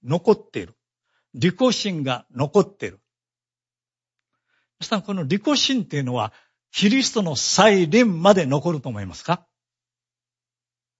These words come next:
利己心は、マグマは残ったままでも、聖霊によって勝利して、勝利して、勝利して、勝利して、自分の自由意志で罪を犯さなくなる。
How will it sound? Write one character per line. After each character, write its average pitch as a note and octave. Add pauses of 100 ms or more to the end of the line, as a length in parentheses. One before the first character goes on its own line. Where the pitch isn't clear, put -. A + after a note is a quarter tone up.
(760)
利 D#3
己 C#4
心 A3
は、 F#3+
マ E3+
グ B3
マ A#3
は D3+
残 G3
っ C4
た F#3+
ま F#3+
ま F3+
で D3+
も、 D#3+ (640)
聖 B3+
霊 B3+
に B3
よ G#3+
っ -
て -
勝 A3
利 F#3
し -
て、 E3
勝 G#3+
利 D#3
し -
て、 D#3+
勝 G3+
利 F3
し -
て、 C#3 (260)
勝 A3+
利 F3+
し -
て、 D#3 (360)
自 B2+
分 C4
の A#3
自 D3+
由 C4+
意 B3
志 A3
で G3+
罪 A#3+
を G3 (200)
犯 G#3
さ A3
な G3
く C#3
な C#3+
る。 A#2+